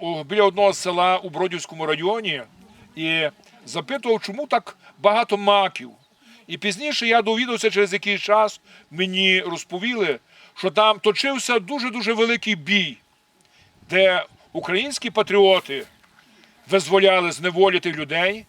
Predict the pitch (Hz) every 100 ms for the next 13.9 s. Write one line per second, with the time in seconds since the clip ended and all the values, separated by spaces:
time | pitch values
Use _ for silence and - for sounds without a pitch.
0 | _ _ _ _ _ 139 147 190 180 -
1 | _ _ _ _ _ - 151 220 160 180
2 | 160 185 202 220 196 _ _ _ - 170
3 | 196 185 160 135 170 165 - _ - -
4 | 165 151 135 - _ _ _ - 165 196
5 | 185 165 240 214 175 143 _ _ _ _
6 | _ _ 240 _ _ 165 160 156 156 147
7 | - 185 - 226 220 196 190 185 185 156
8 | 208 226 196 196 180 - _ _ _ -
9 | 143 202 175 202 196 180 160 _ _ _
10 | _ _ - 156 196 202 220 226 208 190
11 | 208 208 196 202 202 196 190 180 170 151
12 | _ _ _ 156 175 185 185 - 185 175
13 | 175 170 160 190 196 185 170 156 135